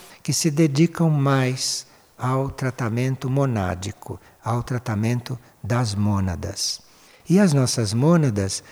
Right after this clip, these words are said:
precisam também entrar nestas escolas dos centros planetários e nestas escolas internas através dos centros planetários.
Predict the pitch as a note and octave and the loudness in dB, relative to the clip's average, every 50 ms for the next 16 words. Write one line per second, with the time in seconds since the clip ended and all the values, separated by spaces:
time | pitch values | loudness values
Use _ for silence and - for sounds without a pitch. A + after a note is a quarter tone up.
0 | - - _ - - C#3+ D3+ C3 - - A3 A#3 F3+ F3 E3+ - - C3+ B2+ A2+ | -20 -20 _ -4 -2 0 0 0 2 0 2 2 4 2 2 2 0 0 0 0
1 | B2+ B2 B2 B2 A#2+ A2+ G#2 - B2 A#2+ A#2+ A#2 A#2 A2 - - A#2+ G#2+ G#2 A#2 | 0 0 0 0 0 -2 -2 -2 -2 0 0 0 0 -2 -2 -4 -4 -4 -4 -4
2 | G#2 - - - - F#2+ E2+ E2 E2+ F2 F#2 - - - - - _ _ _ _ | -4 -4 -6 -4 -4 -4 -2 -2 -4 -6 -8 -8 -8 -8 -10 -12 _ _ _ _
3 | _ _ _ _ _ _ _ - A#2+ A#2 - - - B2+ A#2+ A2 - - G#2+ - | _ _ _ _ _ _ _ -4 -4 -2 0 0 2 2 2 2 0 -2 -6 -4
4 | - - A2 A2 A2 G#2+ - - - B2+ D3+ D#3+ F3 F#3+ G3 F#3 - - - - | -2 0 0 2 0 0 0 0 2 4 4 4 4 2 0 0 -2 -8 -14 -16
5 | - - - - A#2+ A#2+ A#2+ A#2+ B2 C#3 D3+ - - F#3 D3+ E3+ E3+ - - - | -20 -20 -10 -4 -2 0 2 2 2 2 2 0 -2 -2 -2 -2 -4 -4 -4 -4
6 | - B2 B2 C#3 D3+ E3 F3 D#3+ - - - - - - - A#2 A#2+ A2+ - - | -2 -2 0 0 0 -2 -4 -6 -8 -8 -10 -12 -16 -10 -4 -4 -2 -2 -2 -2
7 | - G#2 A2 B2 C#3+ D#3 F3 F3+ F#3+ F#3 - - - - - - - - - - | -2 0 0 2 2 2 0 0 0 0 -2 -6 -10 -12 -18 -20 -20 -20 -12 -8
8 | - C3 C3+ - C#3+ B2+ A#2+ G#2+ G2 G#2 A2 A#2+ C3+ D3 C#3+ - D3 B2 C3 - | -6 -4 -2 -2 0 0 0 0 0 2 2 2 2 2 0 -2 -4 -2 -2 -2
9 | - - A#2+ A#2 B2+ B2+ - - - - A#2+ A#2 B2 B2+ A#2+ - - F#2 E2+ E2+ | -2 0 0 0 0 -2 -4 -8 -6 -4 -2 0 0 -2 -2 -4 -4 -4 -4 -4
10 | F2 F2+ F#2+ - - - - | -4 -6 -8 -8 -10 -12 -14